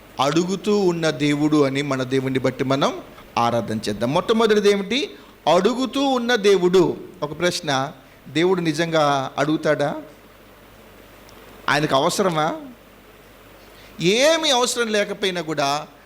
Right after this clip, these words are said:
తనకేదో అవసరం ఉన్నట్టు మన అవసరాలు తీర్చడం కొరకు ఆయన అడుగుతూ ఉన్నాడు. దీన్ని చాలా ఇలా గుర్తుపెట్టుకొని, దీన్ని బట్టి మన దేవుణ్ణి బట్టి మనము ఆరాధన అనేది చేయొచ్చు. ఇది మొట్టమొదటిది.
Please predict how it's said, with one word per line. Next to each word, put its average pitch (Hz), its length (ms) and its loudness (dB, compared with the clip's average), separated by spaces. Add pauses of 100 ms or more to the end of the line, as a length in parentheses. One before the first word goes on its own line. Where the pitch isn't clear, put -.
(380)
తనకేదో 254 680 2
అవసరం 285 580 2
ఉన్నట్టు 208 720 0 (400)
మన 180 220 0
అవసరాలు 277 460 2
తీర్చడం 240 420 -4
కొరకు 196 500 0 (260)
ఆయన 151 240 0
అడుగుతూ 147 380 -4
ఉన్నాడు. 120 380 -6 (160)
దీన్ని 160 340 -4
చాలా 156 360 2
ఇలా 156 140 -2
గుర్తుపెట్టుకొని, 165 800 -4 (340)
దీన్ని 226 200 0
బట్టి 190 220 0
మన 160 160 0
దేవుణ్ణి 151 340 -2
బట్టి 143 240 -2
మనము 151 420 0 (300)
ఆరాధన 123 720 0
అనేది 120 320 -6 (100)
చేయొచ్చు. 120 280 -2
ఇది 127 80 -4
మొట్టమొదటిది. 143 760 -2